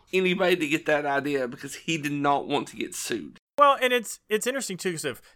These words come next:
Speaker 2: kind of a side tangent, just a quick. The whole reason we have dwarves instead of dwarfs and elves instead of elves is part of Tolkien was he was a linguist. So there's lots of words,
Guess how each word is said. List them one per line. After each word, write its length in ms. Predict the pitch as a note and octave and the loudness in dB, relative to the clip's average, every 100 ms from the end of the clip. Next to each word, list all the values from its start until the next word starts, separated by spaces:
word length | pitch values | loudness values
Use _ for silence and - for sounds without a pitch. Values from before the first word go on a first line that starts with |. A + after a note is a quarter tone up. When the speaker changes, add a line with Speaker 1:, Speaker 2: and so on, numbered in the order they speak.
| _ - | _ -4
Speaker 2:
kind 100 | F3+ | 0
of 60 | D#3 | 0
a 40 | |
side 360 | C3+ - D#3+ C#3+ | 2 4 4 2
tangent, 280 | D3+ C3 A2+ | -4 -4 -6
just 140 | - | -12
a 60 | A#2 | -6
quick. 320 | E3+ C#3+ - _ _ _ _ | -4 -4 -6 _ _ _ _
The 180 | D3 D#3+ | -4 0
whole 200 | D3+ A#3 | 4 2
reason 360 | G#3+ G#3 F3 E3 | 2 -2 -4 -4
we 100 | E3 | -2
have 240 | C#3+ A2 | -2 -2
dwarves 760 | B2 C#3 G3+ C3 A2 B2 D3+ - _ _ - | -4 0 2 2 -2 -6 -6 -8 _ _ -14
instead 280 | C3+ - C#3 | -10 -4 -4
of 100 | A2 | -6
dwarfs 560 | A#2+ D3+ G2 - - - _ _ - | -6 -6 -6 -10 -16 -18 _ _ -14
and 200 | B2+ A#2+ - | -14 -12 -6
elves 640 | F3 F3+ C3+ B2+ C#3 D3+ D3+ - | -2 0 0 -2 -8 -18 -18 -16
instead 280 | B2 C#3 | -8 -6
of 80 | A2+ - | -6 -4
elves 460 | F#3 B2 G#2+ - - _ _ _ - | -4 -4 -6 -14 -16 _ _ _ -4
is 500 | D3+ C#3+ C3+ B2 - _ _ _ | -2 -2 -4 -10 -14 _ _ _
part 200 | - A3 | 2 4
of 280 | F3+ C3+ - | 4 -2 -8
Tolkien 400 | - G#3+ D3+ B2+ | -2 0 -2 -10
was 100 | A#2+ | -10
he 80 | C3 | -10
was 140 | A#2 | -10
a 20 | |
linguist. 580 | A#2 B2+ F2 - - - _ _ _ | -8 -10 -10 -16 -16 -18 _ _ _
So 200 | - E3 | -2 0
there's 220 | C#3+ A#2+ | 0 -2
lots 380 | D3 E3 G3 - | 2 4 4 2
of 120 | F3 | 0
words, 600 | D#3 D#3+ D#3+ D#3 D3+ C3+ | 4 4 6 4 0 -8